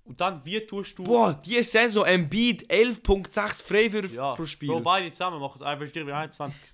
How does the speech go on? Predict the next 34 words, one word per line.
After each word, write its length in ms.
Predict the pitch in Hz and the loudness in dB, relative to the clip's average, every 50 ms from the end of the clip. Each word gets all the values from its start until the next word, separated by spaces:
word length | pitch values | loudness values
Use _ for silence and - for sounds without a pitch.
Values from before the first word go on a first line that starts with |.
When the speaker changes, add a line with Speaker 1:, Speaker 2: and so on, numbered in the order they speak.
| _ - | _ -16
Speaker 1:
Fre-, 120 | 143 135 | -14 -12
Bro, 240 | 131 131 151 151 156 156 | -10 -8 -6 -6 -6 -6
<laughs> 120 | 131 - | -8 -8
die, 320 | 208 208 - 190 196 170 | -8 -8 -8 -8 -10 -10
die 100 | 160 190 | -10 -14
bekommen 300 | 180 185 185 190 185 175 | -16 -16 -14 -14 -12 -8
einundzwanzig 440 | 180 190 202 196 - 196 170 - - | -6 -6 -6 -6 -6 -8 -10 -8 -4
Speaker 2:
Ja. 60 | 175 185 196 | -2 -2 -2
Speaker 1:
gratis 160 | 170 139 - | -2 -4 -6
Punkte, 320 | 151 165 208 202 196 - | -8 -10 -10 -10 -10 -10
Alter, 200 | 143 127 - 143 | -10 -10 -10 -12
pro 160 | 123 160 170 | -14 -12 -14
Spiel. 300 | 160 - - - 180 131 - _ _ _ _ _ _ _ _ _ _ _ _ _ _ _ _ _ _ _ _ _ _ _ _ _ _ _ _ _ _ | -12 -10 -10 -10 -10 -10 -12 _ _ _ _ _ _ _ _ _ _ _ _ _ _ _ _ _ _ _ _ _ _ _ _ _ _ _ _ _ _
Speaker 2:
Bro. 260 | - - - - 139 - - - _ _ _ _ _ _ _ _ _ _ _ _ _ _ _ _ _ _ _ _ _ _ - | -16 -12 -10 -10 -10 -12 -14 -20 _ _ _ _ _ _ _ _ _ _ _ _ _ _ _ _ _ _ _ _ _ _ -20
Scheiße, 580 | - - - - - - 359 - 104 107 113 160 | -20 -16 -16 -16 -14 -12 -12 -12 -10 -10 -8 -8
Speaker 1:
Und 120 | 175 165 | -8 -8
er, 100 | 160 139 | -8 -10
Speaker 2:
Mann. 100 | 110 117 | -10 -12
Speaker 1:
Embiid 400 | 160 139 135 123 143 180 165 - | -14 -14 -14 -12 -10 -12 -12 -10
trifft 220 | 156 160 175 - | -12 -14 -14 -14
sie, 120 | - 165 - | -16 -18 -14
also 280 | - 127 123 131 127 | -12 -12 -12 -12 -12
James 320 | 113 110 143 147 143 139 - | -12 -12 -12 -12 -12 -14 -16
trifft 200 | 135 117 - - | -18 -20 -20 -20
sie 60 | - | -20
natürlich 280 | 117 117 110 113 107 113 | -20 -20 -20 -20 -18 -16
auch, 200 | 135 131 123 117 | -14 -12 -12 -12
aber 180 | 110 107 110 101 | -14 -16 -18 -18
so 200 | 95 - 113 110 | -18 -18 -18 -16
Em-, 140 | 110 110 107 - | -16 -18 -20 -20
Embiid 320 | 110 110 113 139 135 135 | -20 -16 -14 -14 -14 -14
trifft 160 | 123 110 - | -16 -20 -16
sie 100 | - 135 | -12 -10
auch. 160 | 139 123 127 | -10 -10 -10